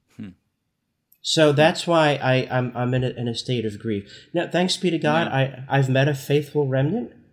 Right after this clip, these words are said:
Speaker 2: and, and I'm very happy for that. And, you know, and I will fling out broad his name, because that's what our Lord asks me to do at, at this time in my life. But I,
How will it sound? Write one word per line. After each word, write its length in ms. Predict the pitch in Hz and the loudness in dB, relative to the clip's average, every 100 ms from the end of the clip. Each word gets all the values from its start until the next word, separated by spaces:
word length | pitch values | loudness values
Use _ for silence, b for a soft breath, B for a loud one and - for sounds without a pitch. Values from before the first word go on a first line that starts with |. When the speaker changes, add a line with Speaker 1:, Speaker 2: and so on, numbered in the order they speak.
| _ _ _ - | _ _ _ -6
Speaker 2:
and, 160 | 123 | -2
and 180 | 127 120 | 0 0
I'm 100 | 123 | -2
very 240 | 120 135 139 | 0 2 2
happy 400 | 135 131 147 151 | 0 -4 -2 -6
for 200 | 143 143 | -2 -2
that. 320 | 143 151 156 | 0 -2 -6
And, 320 | - 113 113 110 B B B - | -6 -6 -6 -8 B B B -8
you 160 | 135 | 0
know, 220 | 131 135 139 | 2 2 0
and 260 | 123 127 | 0 -2
I 180 | 117 131 | 2 2
will 160 | 131 131 | 2 0
fling 380 | - 139 143 | -2 0 2
out 220 | 147 147 131 | 2 0 -4
broad 360 | 117 127 139 | 0 2 2
his 280 | 131 131 131 | 2 0 0
name, 460 | 127 135 151 156 b b _ | 0 2 0 -2 b b _
because 240 | 123 127 113 | -4 -4 -2
that's 280 | 117 113 131 | -2 -2 -4
what 80 | |
our 100 | 127 | -2
Lord 240 | 123 123 120 | -2 -2 -2
asks 340 | 110 120 - | -4 -6 -8
me 120 | 120 | -6
to 100 | 120 | -6
do 220 | 117 123 123 | -4 -4 -4
at, 220 | 123 127 | -6 -8
at 160 | 110 123 | -10 -10
this 140 | 120 - | -10 -6
time 200 | 127 117 | -4 -2
in 100 | 113 | -4
my 140 | 110 | -4
life. 380 | 113 117 127 - b b b b - | -4 -6 -8 -12 b b b b -20
But 420 | 123 127 127 - - - | -2 4 4 2 -10 -14
I, 140 | 98 | -14